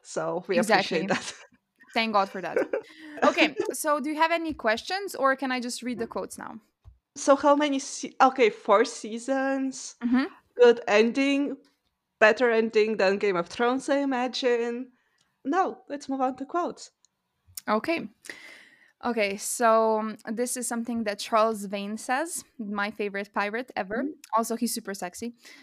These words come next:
Speaker 2: So, "There is a place not far from here where strong men live lives of pleasure, not labor, a place where you could be feared and respected once again.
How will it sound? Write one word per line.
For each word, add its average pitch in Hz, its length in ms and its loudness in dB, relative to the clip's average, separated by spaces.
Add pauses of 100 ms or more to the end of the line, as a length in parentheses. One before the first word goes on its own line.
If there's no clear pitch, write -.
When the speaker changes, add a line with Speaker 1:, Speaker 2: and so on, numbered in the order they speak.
(140)
Speaker 2:
So, - 320 -4
"There 277 240 4
is 349 160 0
a 311 80 4
place 269 580 -2
not 254 240 2
far 240 340 4
from 226 220 -4
here 233 320 -2
where 220 180 -2
strong 240 560 0
men 220 320 -4
live 233 320 -2
lives 214 380 2
of 208 160 -10
pleasure, 233 640 -2
not 220 260 -4
labor, 214 480 -2 (160)
a 220 80 -4
place 233 360 -6
where 226 120 -4
you 220 160 -4
could 202 220 -6
be 233 100 -4
feared 247 380 -4
and 220 140 -8
respected 214 520 -6
once 202 280 -8
again. 190 320 -8